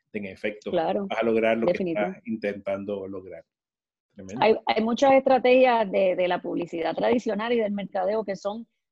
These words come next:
Speaker 2: válidas para las redes sociales, pero como acá tenemos esa posibilidad de conectar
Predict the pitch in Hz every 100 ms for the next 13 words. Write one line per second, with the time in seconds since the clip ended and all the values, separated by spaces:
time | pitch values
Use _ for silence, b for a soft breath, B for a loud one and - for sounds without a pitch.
0 | _ - 208 226 240 233 226 208 196 190
1 | 185 180 196 233 220 247 240 226 202 185
2 | 175 185 185 165 170 190 214 233 247 233
3 | 240 233 233 233 220 233 233 233 214 196
4 | - 208 220